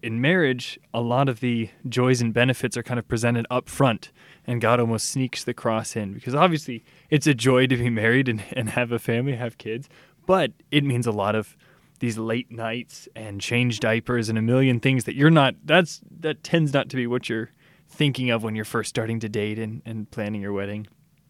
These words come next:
With the priesthood, it's almost the reverse, you said, where a lot of the crosses are presented up front. You go through six years plus of seminary, and you're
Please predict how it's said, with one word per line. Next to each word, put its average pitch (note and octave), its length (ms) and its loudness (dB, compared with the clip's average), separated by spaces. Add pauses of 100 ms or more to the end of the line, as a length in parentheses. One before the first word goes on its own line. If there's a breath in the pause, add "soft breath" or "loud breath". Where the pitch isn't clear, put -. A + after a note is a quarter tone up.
(260)
With C#3+ 140 0
the C3 100 0
priesthood, F#3+ 460 -2
it's A2 120 -6
almost A2+ 260 -2
the A2 80 -4
reverse, A#2+ 420 0
you A#2+ 80 -8
said, A#2 340 -10 (560 soft breath)
where A2+ 460 0 (360 soft breath)
a A2+ 120 -4
lot C3+ 180 2
of B2+ 60 -2
the B2 60 -4
crosses B2+ 460 4
are A2 100 2
presented A2 420 0
up G#2 120 0
front. G2+ 380 -4 (240 soft breath)
You A#2 140 -2
go C3 180 6
through A2+ 260 0 (300 soft breath)
six - 420 -4
years B2 260 0
plus B2 360 0
of A2+ 100 -4
seminary, A#2 760 0 (380 soft breath)
and G#2 500 -8 (580)
you're G#2+ 280 -8